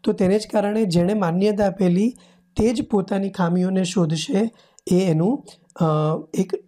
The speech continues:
ડ્રોબેક છે. વળતર પર મૌન છે. તો ડેમ પ્રોજેક્ટથી અસરગ્રસ્ત લોકોને વળતરની ચૂકવણી અંગે આ બિલ મૌન છે. ફેડરલ માળખામાં દખલ કરે છે, એવો પણ એક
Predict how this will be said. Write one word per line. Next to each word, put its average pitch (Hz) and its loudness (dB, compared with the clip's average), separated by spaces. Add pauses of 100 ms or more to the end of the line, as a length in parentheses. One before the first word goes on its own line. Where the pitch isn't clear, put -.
ડ્રોબેક 151 -2
છે. 220 -6 (580)
વળતર 156 0
પર 202 -2
મૌન 180 0
છે. 214 -6 (420)
તો 208 0
ડેમ 175 0
પ્રોજેક્ટથી 185 -2
અસરગ્રસ્ત 196 -2
લોકોને 170 0
વળતરની 208 0
ચૂકવણી 185 0
અંગે 170 2
આ 165 2
બિલ 165 -2 (380)
મૌન 160 0
છે. 190 -2 (580)
ફેડરલ 175 0
માળખામાં 175 0
દખલ 160 -4
કરે 185 0
છે, 180 -6
એવો 180 0
પણ 190 0
એક 190 -6